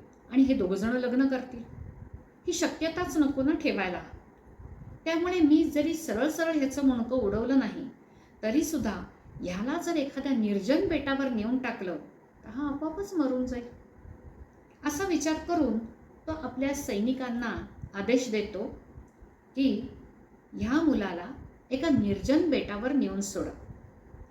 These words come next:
आणि ह्या मुलाचं लग्न माझ्या मुलीशी झालं नाही याच्यासाठी खूण काय, तर त्याच्या उजव्या पायाचा अंगठा तोडा. त्या मुलाचे वडील,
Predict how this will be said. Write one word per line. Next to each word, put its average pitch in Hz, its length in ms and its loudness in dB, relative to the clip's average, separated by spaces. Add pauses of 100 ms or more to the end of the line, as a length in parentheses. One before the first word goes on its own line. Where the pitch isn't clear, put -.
(240)
आणि 359 120 0
ह्या 285 280 2
मुलाचं 339 460 0
लग्न 311 220 4
माझ्या 294 320 6
मुलीशी 269 400 4
झालं 240 420 0
नाही 262 260 6
याच्यासाठी 269 440 -6
खूण 302 420 2
काय, 208 320 -6 (480)
तर 220 60 -8
त्याच्या 214 340 -6 (160)
उजव्या 247 340 0
पायाचा 226 640 -4 (200)
अंगठा 190 440 -8
तोडा. 254 240 -2 (2250)
त्या 254 160 4
मुलाचे 233 560 4
वडील, 190 640 -2